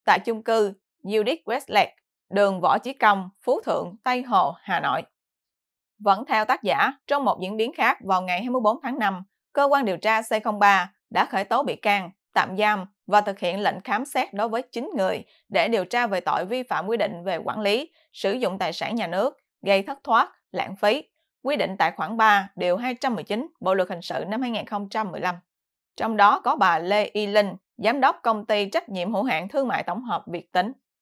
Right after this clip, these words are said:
Bà Linh bị cáo buộc liên quan trong vụ án các sai phạm tại dự án khu đất ba mươi chín gạch ba mươi chín B,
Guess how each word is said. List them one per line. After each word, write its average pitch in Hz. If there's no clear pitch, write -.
Bà 190
Linh 240
bị 175
cáo 240
buộc 180
liên 233
quan 233
trong 247
vụ 175
án 233
các -
sai 262
phạm 160
tại 160
dự 175
án 254
khu 220
đất 220
ba 208
mươi 214
chín 240
gạch -
ba 220
mươi 202
chín 254
B, 202